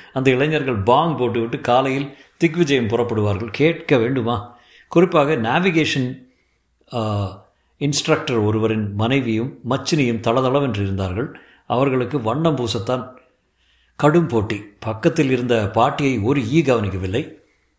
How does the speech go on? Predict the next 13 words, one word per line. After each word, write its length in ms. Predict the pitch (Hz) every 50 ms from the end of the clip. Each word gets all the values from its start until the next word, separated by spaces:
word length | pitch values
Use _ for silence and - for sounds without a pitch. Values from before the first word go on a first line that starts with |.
| _ _ _ _ - - - 123
"பாபி, 400 | 101 101 127 165 180 185 175 131
பாபி" 400 | 95 95 117 135 170 175 180 151
என்று 340 | 120 110 113 127 139 127 113
மாத்தி 340 | 98 101 110 139 151 - -
மாத்தி 300 | 131 131 139 139 - 135
அந்த 340 | 117 110 104 104 104 98 98 98
மனைவிகளுக்குத்தான் 720 | 107 127 147 143 139 123 120 117 113 107 110 101 131 135
ஹோலி. 400 | 117 98 104 123 131 117 113 147 - - - _ _ _
அவர்களும் 440 | _ - 143 165 170 147 160 165 156 -
சிரித்துக்கொண்டே 460 | - 160 170 160 165 - 131 120 127 135 -
சகித்து 280 | 131 123 139 151 147 143
கொண்டார்கள். 480 | 113 113 101 98 95 95 98 123 -
பெருந்தன்மையை 920 | - - 151 170 196 185 170 165 151 135 131 127 127 135 139 135 - - _